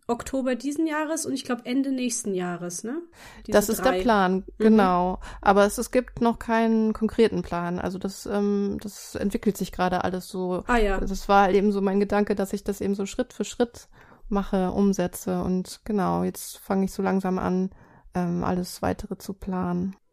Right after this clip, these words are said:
Speaker 1: Aber wenn du jetzt sagst, die Musik steht schon, also hast du schon alles auch aufgenommen? Ist das alles schon
Speaker 2: Nee.
Speaker 1: ready? Ah,
Speaker 2: Nee.
Speaker 1: okay, okay. Mhm.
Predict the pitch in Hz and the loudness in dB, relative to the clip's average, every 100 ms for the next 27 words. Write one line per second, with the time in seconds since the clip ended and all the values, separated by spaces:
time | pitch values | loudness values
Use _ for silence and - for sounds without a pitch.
0 | _ - - - - 240 240 269 277 247 | _ -20 -20 -10 -2 0 2 2 2 0
1 | 262 254 - 233 220 214 190 269 - - | -4 -4 -2 0 0 0 -2 -6 -6 -6
2 | 202 208 - - 302 330 247 233 233 240 | -2 -2 -2 -6 -6 -4 -4 -2 0 -2
3 | 254 254 233 214 214 208 - 190 - 277 | -4 -4 -4 -4 -4 -6 -6 -6 -4 -4
4 | 311 359 349 - 240 220 233 - 214 196 | -4 -4 -6 -8 -8 -8 -6 2 6 6
5 | 185 247 320 359 359 247 254 220 202 175 | 6 0 -2 -2 0 4 6 8 6 4
6 | 262 208 180 - 226 - 180 165 190 196 | 4 4 4 -4 -6 -2 -4 -4 -4 -4
7 | 214 220 | -4 -4